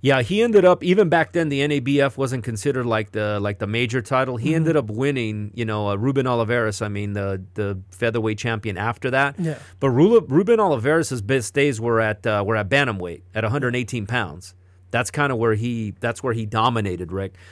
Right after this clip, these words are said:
Speaker 1: Now, people say, like, "Well, geez, why is he, you know, considered the Mex-, the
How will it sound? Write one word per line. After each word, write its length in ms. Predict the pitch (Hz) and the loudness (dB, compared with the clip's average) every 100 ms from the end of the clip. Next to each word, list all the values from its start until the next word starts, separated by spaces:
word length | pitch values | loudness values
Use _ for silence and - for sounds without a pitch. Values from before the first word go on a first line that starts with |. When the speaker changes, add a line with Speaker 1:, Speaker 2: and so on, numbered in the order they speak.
| - | -12
Speaker 1:
Now, 80 | 139 | -8
people 300 | 110 170 165 | -6 -6 -4
say, 180 | - 156 | -2 0
like, 220 | 131 117 | 0 -2
"Well, 120 | 117 107 | -4 -4
geez, 280 | 107 127 | -4 -4
why 220 | 101 110 120 | 0 0 0
is 200 | 123 101 | -2 -4
he, 260 | 117 117 | -4 -4
you 100 | 107 | -4
know, 100 | 107 | -4
considered 480 | 101 104 - 110 110 | -4 -6 -4 -2 -2
the 60 | 101 | -2
Mex-, 280 | 101 104 - | -4 -6 -8
the 260 | 98 95 | -6 -6